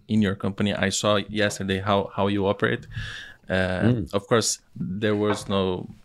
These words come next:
Speaker 1: matches going on at that time, so the, the amount of people w-, uh, working was, was
Speaker 2: And we have just a limited group here in, in, in people. Most of them are outside of Prague.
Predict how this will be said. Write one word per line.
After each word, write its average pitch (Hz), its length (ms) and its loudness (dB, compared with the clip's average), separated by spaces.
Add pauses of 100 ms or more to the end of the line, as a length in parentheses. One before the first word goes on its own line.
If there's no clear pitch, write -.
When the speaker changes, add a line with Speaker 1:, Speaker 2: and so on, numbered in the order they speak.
(100)
Speaker 1:
matches 101 640 0
going 98 300 0
on 104 340 0
at 95 160 0
that 98 160 -2
time, 123 300 0 (100)
so 101 200 2
the, 101 240 2
the 98 200 0
amount 107 320 0
of 98 160 -6
people 98 360 2
w-, 104 300 -6
uh, 101 40 -4
working 107 420 0
was, 101 380 -2
was 101 340 0 (160)
Speaker 2:
And 95 140 -2
we 92 100 6
have 87 160 0
just - 260 -2
a 90 60 6
limited 80 420 0
group 78 240 2
here 73 260 2
in, 71 200 0
in, 69 300 0
in 69 140 -4
people. 80 360 2
Most 69 300 0
of 71 100 0
them 69 280 2
are 65 300 0
outside 64 360 -2
of - 160 -6
Prague. - 340 0